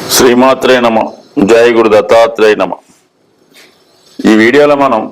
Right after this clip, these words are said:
రెండు వేల ఇరవై నాలుగో సంవత్సరం జనవరి నెలలో వృశ్చిక రాశి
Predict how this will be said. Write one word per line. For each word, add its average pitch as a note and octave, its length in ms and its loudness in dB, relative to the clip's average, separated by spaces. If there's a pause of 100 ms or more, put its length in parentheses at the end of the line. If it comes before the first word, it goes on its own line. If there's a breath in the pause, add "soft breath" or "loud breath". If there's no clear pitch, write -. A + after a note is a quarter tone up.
(380)
రెండు B2+ 220 0
వేల C#3+ 260 0 (100)
ఇరవై C3 200 0 (120)
నాలుగో B2+ 260 0 (120)
సంవత్సరం B2+ 400 -2
జనవరి A2+ 440 0
నెలలో A#2+ 300 0 (2250)
వృశ్చిక C#3+ 380 0
రాశి D3+ 360 2